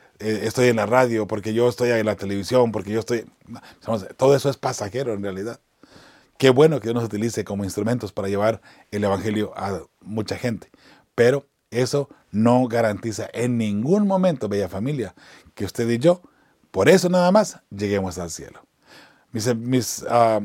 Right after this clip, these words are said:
hermanos, hermosa familia en la fe, yo les agradezco infinitamente porque usted se ha tomado el tiempo, ah, para estudiar con nosotros hasta, hasta estas alturas, número uno.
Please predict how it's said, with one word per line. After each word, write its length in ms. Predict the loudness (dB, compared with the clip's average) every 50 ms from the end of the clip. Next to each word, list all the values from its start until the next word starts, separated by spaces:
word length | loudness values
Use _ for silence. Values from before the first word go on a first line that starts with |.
| -4 -10 _ _
hermanos, 560 | 2 2 4 4 4 2 0 -4 -10 -16 -18 _ _ _ _ _ _ _ -6
hermosa 460 | -4 -2 0 2 2 4 4 2 2 -2 -12 -20 _ _ _ _ _ _ _ _ _ _ _ _ _ -14 -14 -12 -6
familia 400 | -2 0 0 2 2 2 2 0
en 80 | -2 -4
la 100 | -6 -8
fe, 160 | -10 -14 -16 _ _ _ -20 -20 -20 -20 -20 -20 -20 _ _ 2
yo 80 | 2
les 100 | 4 4
agradezco 440 | 4 2 4 2 2 2 0 -4 -2 -2
infinitamente 800 | -4 -4 -2 -2 -2 -2 0 0 2 2 2 2 0 -2 -10 -12 _ -20 -20 -20 _ _
porque 220 | 0 0 2 2 2
usted 300 | -2 0 2 2 2 2
se 120 | 0 -2
ha 80 | -2 0
tomado 340 | 0 0 2 2 2 2 0
el 140 | -2 -4
tiempo, 440 | -4 -2 0 0 0 -2 -4 -8 -10 _ -20 -20 _ _ _ _ _ _ _ -8
ah, 240 | -4 0 0 0 2
para 120 | 2 0 2
estudiar 200 | 2 0 0 2
con 120 | 2 2
nosotros 460 | 2 2 0 -4 -6 -8 -16 -16 -18 _ _ _ -16 -12
hasta, 220 | -8 -6 -6 -6
hasta 280 | -6 -6 -6 -4 -4 -4
estas 240 | -2 -2 -4 -2
alturas, 540 | -2 -2 -4 -4 -4 -6 -6 -6 -8 -12 -18 _ _ _ _ -8
número 280 | -6 -2 0 2 4 4
uno. 220 | 4 2 -2 -6